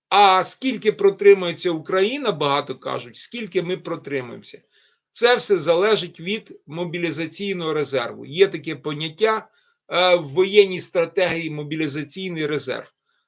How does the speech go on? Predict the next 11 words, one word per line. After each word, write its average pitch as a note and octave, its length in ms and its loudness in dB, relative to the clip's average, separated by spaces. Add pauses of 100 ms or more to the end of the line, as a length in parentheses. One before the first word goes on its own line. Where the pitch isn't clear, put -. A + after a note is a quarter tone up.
(160)
В C#3 80 -6
росіян A3 600 4
вісім-дев'ять E3+ 800 0
мільйонів D3+ 520 -6
чоловік, A#2+ 560 -12
від D3+ 220 -10
сіми F#3 380 0
до D#3+ 160 -4
дев'яти. C#3 520 -4 (840)
В D3+ 120 -6
українців F#3 760 2